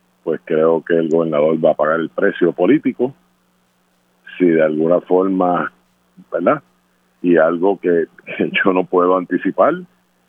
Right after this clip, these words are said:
precisamente por la falta de información de dónde están los proyectos,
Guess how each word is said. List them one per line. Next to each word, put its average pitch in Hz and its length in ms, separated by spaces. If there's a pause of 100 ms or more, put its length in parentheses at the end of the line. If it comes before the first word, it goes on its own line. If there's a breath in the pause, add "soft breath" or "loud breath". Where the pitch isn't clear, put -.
(360)
precisamente 85 540
por 87 120
la 80 120
falta 85 320
de 85 80
información 104 960
de 78 160
dónde 78 240
están 78 240
los - 100
proyectos, 113 760